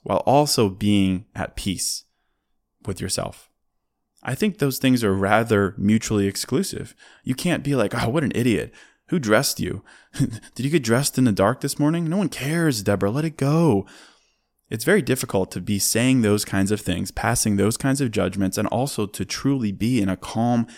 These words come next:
compassionate headspace, inner peace. And you want that, right? You want to be in that calm headspace. You want to be in a consistent place where you're at peace with yourself and the world around you, where you're working, you're loving, you're living, you're driven,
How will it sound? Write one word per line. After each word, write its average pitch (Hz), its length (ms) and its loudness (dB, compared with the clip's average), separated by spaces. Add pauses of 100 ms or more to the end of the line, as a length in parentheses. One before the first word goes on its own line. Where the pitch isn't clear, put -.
(180)
compassionate 107 680 -4
headspace, - 680 -10 (640)
inner 90 200 -4
peace. - 440 -8 (560)
And 127 120 -2
you 170 100 0
want 151 280 0
that, - 160 -4
right? 135 240 -2
You 143 120 0
want 127 240 0
to 156 60 0
be 107 200 0
in 98 80 2
that 101 200 -4
calm 107 340 -2
headspace. - 600 -8 (360)
You 107 120 -6
want 117 220 0
to 107 100 -8
be 104 140 -2
in 95 80 2
a 90 60 -4
consistent - 680 -2
place 110 400 -2
where 98 100 -4
you're 98 180 -4
at 101 260 -2
peace - 320 0
with 95 160 -10
yourself 113 440 -2
and 98 80 -4
the 95 40 -2
world 104 340 0
around 104 380 0
you, - 180 -6 (380)
where 95 140 -4
you're 90 160 0
working, 98 400 2
you're 98 100 0
loving, 107 380 2
you're 101 140 0
living, 113 340 2
you're 95 100 0
driven, 107 460 2